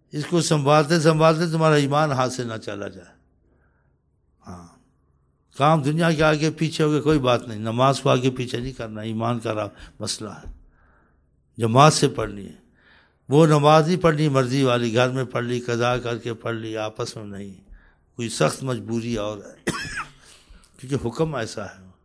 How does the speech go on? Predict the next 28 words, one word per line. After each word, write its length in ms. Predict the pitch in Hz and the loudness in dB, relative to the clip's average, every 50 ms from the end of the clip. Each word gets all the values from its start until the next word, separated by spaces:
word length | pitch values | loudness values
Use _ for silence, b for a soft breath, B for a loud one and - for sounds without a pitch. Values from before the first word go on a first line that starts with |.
| _ _ _ _ _ _ _ _ _ _ - | _ _ _ _ _ _ _ _ _ _ -10
اس 240 | 120 120 - - 113 | -8 -8 -6 -6 -6
حکم 240 | 113 - 151 151 | -4 -2 -2 -2
کو 140 | 139 - 156 | -2 -2 -4
بڑا 400 | 143 110 120 143 151 147 135 - | -2 2 2 4 6 6 4 2
حکم 220 | - - - 156 143 | 0 -2 -4 -4 -4
سمجھے، 400 | - - 123 113 101 95 98 90 - _ _ _ _ _ _ _ _ _ _ _ _ _ _ _ | -4 -6 -8 -10 -12 -14 -18 -20 -20 _ _ _ _ _ _ _ _ _ _ _ _ _ _ _
تو 80 | - 120 | -8 -2
پھر 160 | 113 - 151 | 2 2 2
سمجھو 260 | - - 170 170 165 | 4 4 2 4 4
اس 140 | 160 147 165 | 2 2 2
نے 60 | 160 | 4
وظیفے 420 | 135 127 123 123 143 131 127 147 147 | 4 4 4 4 2 2 4 4 4
دل 240 | 120 117 135 127 127 | 4 4 2 2 0
سے 120 | - 123 | -4 -6
پڑھے 300 | - - 113 110 113 110 | -4 -6 -6 -6 -6 -6
ہیں، 160 | 104 101 101 | -8 -8 -8
وظیفے 540 | 101 107 113 110 110 120 117 - - 127 123 127 B B B B B B B - | -6 -6 -6 -4 -4 -4 -4 -2 -2 -2 -2 -2 B B B B B B B 4
دل 160 | 117 143 147 | 4 4 4
سے 220 | 135 - - 143 135 | 4 4 4 4 4
لیے 240 | 127 131 139 147 143 | 4 2 0 2 2
ہیں، 60 | 139 | 2
اور 160 | 131 123 120 | 2 2 0
وظیفے 360 | 113 117 123 120 123 139 135 | 0 0 -2 -2 0 0 0
پر 180 | - - 123 123 | 0 0 -2 0
عمل 340 | 123 135 139 143 139 123 - | 0 0 2 2 0 0 -2
کر 160 | 123 110 104 | -4 -6 -6
رہا 200 | 101 107 101 101 | -6 -8 -10 -10
ہے، 60 | 98 | -10